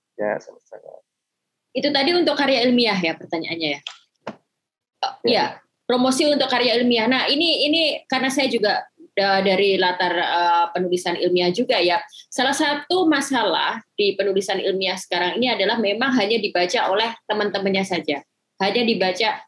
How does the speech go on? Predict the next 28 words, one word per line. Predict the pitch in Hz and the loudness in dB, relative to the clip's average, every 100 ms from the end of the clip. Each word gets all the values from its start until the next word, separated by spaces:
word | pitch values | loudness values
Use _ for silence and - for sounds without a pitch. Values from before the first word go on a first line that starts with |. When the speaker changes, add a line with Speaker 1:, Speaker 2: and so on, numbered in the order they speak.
| - | -4
Speaker 2:
profesor | 262 262 277 320 320 | 0 2 2 2 2
nulis | 277 254 311 - | 2 2 0 0
yang | 233 226 | 0 0
baca | 208 208 262 | 0 0 0
hanya | 254 220 233 | 0 0 -4
sesama | - 202 202 196 | -4 -4 -2 -2
profesor. | 170 170 156 165 151 147 _ _ _ _ - | -2 -2 -2 -2 -2 -4 _ _ _ _ -4
Eh, | 196 196 202 202 - _ _ _ _ _ | 0 2 2 0 -4 _ _ _ _ _
doktor | - 226 - - 233 233 220 | -2 0 0 0 0 2 2
di | 226 220 220 196 | 4 4 2 2
guru, | 226 247 - - | 4 4 2 -2
apa, | 233 269 226 | 0 2 2
dosen-dosen | 220 226 220 226 277 269 | 2 4 4 4 4 4
nulis | 240 269 277 | 4 4 2
hanya | 214 | 0
dibaca | 208 185 185 226 | 0 0 0 2
oleh | 196 190 185 | 2 0 0
mereka | 180 165 _ - | -2 -4 _ -8
saja. | 170 165 160 156 - - - | -4 -2 0 -2 -4 -20 -4
Nah, | 233 220 - - - | -2 -2 -6 -12 -4
kenapa? | 320 415 - 202 202 | 0 0 0 0 2
Karena | 262 339 370 - _ _ - | 2 2 0 -4 _ _ -2
memang | 294 311 349 415 339 - _ - | 2 4 4 2 -2 -6 _ -2
tulisan | 302 294 294 370 277 262 | 2 2 2 0 2 2
yang | 254 240 240 196 | 2 2 0 0
ditulis | 226 262 254 | -2 -2 0
dalam | 220 220 202 | 0 0 0
bentuk | 196 - | -2 -4